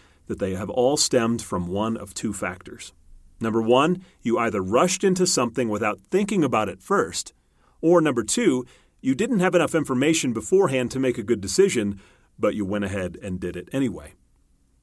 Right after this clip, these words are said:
Now, I'm fully willing to admit that for many years, I was the guy who thought that he didn't need to plan. I thought my talent, my drive, my sheer will to succeed were more than enough to get me to where I wanted to be. And you know what?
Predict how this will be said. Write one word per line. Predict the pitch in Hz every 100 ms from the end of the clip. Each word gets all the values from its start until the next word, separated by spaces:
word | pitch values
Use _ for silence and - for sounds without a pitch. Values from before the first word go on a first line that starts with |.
| _ _ _ _
Now, | 123 117
I'm | 151 185
fully | 208 190
willing | 165 165 151
to | 143
admit | 123 135 -
that | 127
for | 117
many | 110 131 165
years, | 151 160 160 -
I | 113 156
was | 185 185
the | 185
guy | 123 110 107
who | 110 113
thought | - 123 117 -
that | 92
he | 143 135
didn't | 131 117 113
need | 104 104 95
to | 98
plan. | - 95 76 78 - _ _ - -
I | 98
thought | - 92
my | 82 82
talent, | - 165 170 170 - _ _
my | 95 85
drive, | - 123 139 147 151 131 - _
my | - 85
sheer | 92 - 160 165
will | 135 135 135
to | -
succeed | - - - 131 123
were | 101
more | 95 110 143 160
than | 156
enough | 139 123 -
to | 110
get | 113
me | 117 110
to |
where | 101 101
I | 98
wanted | 95 95
to | 90
be. | 92 131 76 - - - _ _
And | - 110
you | 110
know | 147
what? | 160 165 165